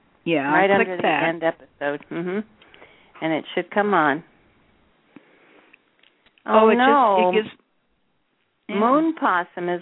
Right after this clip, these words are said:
Speaker 2: losing her connection again. I
Speaker 1: Oh.
Speaker 2: think, uh, in Orange County, I want to ask if anybody else is having that problem, let us know. But I think,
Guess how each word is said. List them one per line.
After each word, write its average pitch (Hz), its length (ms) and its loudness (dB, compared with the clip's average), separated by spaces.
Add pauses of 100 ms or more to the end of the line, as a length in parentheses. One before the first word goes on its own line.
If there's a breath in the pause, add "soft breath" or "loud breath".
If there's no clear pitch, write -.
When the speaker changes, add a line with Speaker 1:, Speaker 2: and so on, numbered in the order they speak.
Speaker 2:
losing 233 420 -4
her 220 120 -4
connection 196 600 -4
again. 135 460 -6 (400 loud breath)
I 180 440 -2
Speaker 1:
Oh. 135 140 -8
Speaker 2:
think, 349 380 -2 (920)
uh, 190 340 2
in 180 320 -4
Orange 220 300 -4 (100)
County, 196 500 -2
I 185 160 0
want 196 260 -2
to - 40 -10
ask 180 320 -2 (120)
if 175 180 -8
anybody 262 600 0
else 220 260 0 (180)
is 190 200 -12
having 196 500 -4 (520 soft breath)
that 175 300 -2
problem, 175 560 -2
let 151 160 0
us 160 160 0 (100)
know. 147 400 -2 (280 loud breath)
But 175 120 0
I 170 160 2 (120)
think, 269 380 0